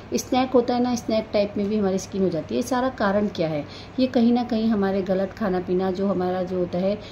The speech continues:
उन्हीं सब चीज़ों के कारण ही ये होता है। तो हमारी company, प्रोवेरा company, जो blood प्यूरीफायर लेके आई है, ये क्या करती है, blood की प्यू-, blood को purify करती है,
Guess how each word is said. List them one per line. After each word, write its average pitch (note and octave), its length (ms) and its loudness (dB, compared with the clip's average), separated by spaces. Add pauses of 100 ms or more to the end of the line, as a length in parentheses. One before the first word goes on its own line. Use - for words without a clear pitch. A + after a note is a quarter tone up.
(180)
उन्हीं A#3+ 220 6
सब B3 220 0
चीज़ों G3 260 -2
के G3+ 100 -6
कारण F3+ 340 2
ही A3+ 140 4 (100)
ये F#3+ 120 0
होता E3 280 -2
है। F3 160 -2
तो A3+ 140 0 (140)
हमारी G#3 360 0
company, A3 360 0
प्रोवेरा G3+ 340 0
company, F#3+ 360 0
जो G3 120 -2
blood G3 220 0
प्यूरीफायर F#3+ 420 -2
लेके F3+ 200 -2
आई F3 100 2
है, G#3+ 80 0
ये A3+ 100 -2
क्या B3 180 -2
करती G3+ 320 -4
है, G#3+ 140 0
blood F#3+ 220 0
की A#3 120 -4
प्यू-, F#3+ 240 -4
blood G#3 260 -6
को A#3+ 120 0
purify F#3 420 0
करती F#3 320 -2
है, A#3 120 0